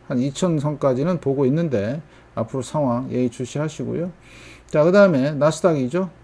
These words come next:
자, 요거는, 네, 동일 가중치. 얘도 육십일 점 팔 프로로 살짝,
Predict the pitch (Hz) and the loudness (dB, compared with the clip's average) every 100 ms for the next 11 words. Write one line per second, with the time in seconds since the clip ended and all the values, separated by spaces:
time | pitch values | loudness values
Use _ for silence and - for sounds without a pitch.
0 | - 117 113 147 160 160 190 214 220 208 | -2 -2 0 0 2 4 4 4 2 0
1 | - - - 120 113 156 196 180 147 127 | -4 -20 -4 -2 0 2 4 6 6 4
2 | 120 - 196 202 - - 143 180 208 208 | 0 0 -2 -4 -14 -2 2 4 4 -2
3 | - - 139 - 196 185 185 170 175 180 | -14 -6 -6 -2 2 2 2 0 0 0
4 | 170 165 170 - 190 202 175 | 0 0 0 -2 0 0 0